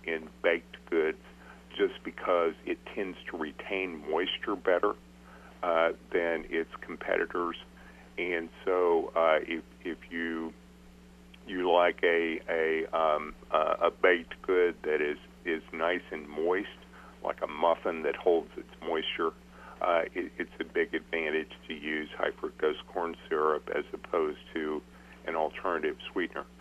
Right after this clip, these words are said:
Uh, there, there are also times when it doesn't work as well. So if, if you want a good, crisp sugar cookie, you, you need to use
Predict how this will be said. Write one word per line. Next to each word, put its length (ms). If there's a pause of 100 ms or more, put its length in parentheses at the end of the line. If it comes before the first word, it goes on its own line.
(320)
Uh, 80 (180)
there, 220 (140)
there 140
are 80
also 300
times 460
when 180
it 140
doesn't 360
work 260
as 120 (100)
well. 360 (100)
So 360 (340)
if, 120 (120)
if 200
you 160
want 260
a 100 (300)
good, 500
crisp 420 (580)
sugar 300
cookie, 400
you, 420
you 160
need 260
to 40
use 340